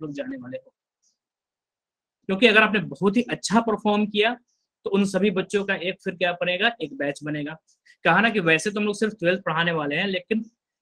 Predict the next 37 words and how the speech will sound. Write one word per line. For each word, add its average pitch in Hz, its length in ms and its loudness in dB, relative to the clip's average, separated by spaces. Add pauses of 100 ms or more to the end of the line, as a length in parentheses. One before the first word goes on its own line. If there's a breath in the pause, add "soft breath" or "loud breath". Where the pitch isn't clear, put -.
(180)
अ, 170 300 0
एक 269 280 4
दो 202 120 6
बैच 190 280 2
या 190 60 -2
तीन 190 320 -2
बैच 185 240 0
या 185 80 -4
चार 170 260 0
बैच 180 320 -6
ऐसा 156 240 -2
बन 190 180 -2
गया 147 220 -2
जिसमें 170 320 -8
बच्चे 151 260 -4
इतने 190 280 -4
sincere 170 540 0
हो 160 160 -2
कि 165 120 -10
उनका 165 180 -6
कहना 180 220 -6
है 185 60 -8
कि 185 60 -10
सर 175 160 -8
हम 175 100 -8
ट्वेल्थ 156 360 -4
पढ़ 147 180 -4
लेंगे, 156 240 -6 (760)
काफी 143 240 -4
अच्छे 151 200 -4
से 156 100 -10
हम 156 40 -4
लोग 160 140 -4
पढ़ 156 140 -2
लेंगे 160 140 -2
आपके 156 220 -6
साथ, 185 200 -6